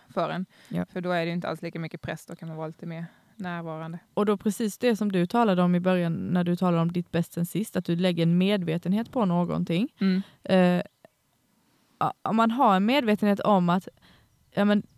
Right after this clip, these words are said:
Speaker 2: det är klart att det kommer vara annorlunda för min häst om den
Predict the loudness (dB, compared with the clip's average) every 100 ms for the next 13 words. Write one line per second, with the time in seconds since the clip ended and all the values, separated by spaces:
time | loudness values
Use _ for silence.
0 | _ _ _ _ _ -14 -4 -2 2 4
1 | 4 0 -4 0 2 4 4 2 0 0
2 | 0 0 0 -4 -6 0 0 0